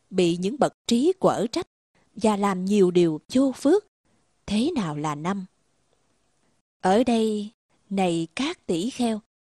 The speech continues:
ác tỷ kheo dựa vào hiểm trở, dựa vào rậm rạp, dựa vào quy lực,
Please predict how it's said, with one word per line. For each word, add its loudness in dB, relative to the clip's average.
ác 0
tỷ 2
kheo -2
dựa 0
vào 0
hiểm -4
trở, -2
dựa 2
vào 0
rậm -6
rạp, -4
dựa 2
vào 2
quy 0
lực, 0